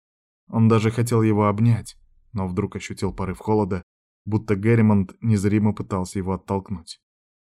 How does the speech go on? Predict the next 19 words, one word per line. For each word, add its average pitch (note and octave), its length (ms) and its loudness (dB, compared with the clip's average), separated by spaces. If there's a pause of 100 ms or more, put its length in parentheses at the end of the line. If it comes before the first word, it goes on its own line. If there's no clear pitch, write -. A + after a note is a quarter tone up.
Изменившись F#2+ 680 -2
на F#2+ 80 -4
миг F#2 220 -4
в G2 60 -6
лице, G#2+ 400 -4 (360)
король A2+ 300 4
отпустил A2+ 500 -2
его B2 260 2
и A#2+ 120 -10
тут A#2+ 200 -4
же A2 100 0
обратился G#2 500 0
к F#2+ 100 -10
гостям, G2+ 480 -2 (380)
открывая G#2+ 680 2
бал G#2+ 340 2
в G#2+ 80 -12
честь - 260 -8
наследника. F2+ 680 -8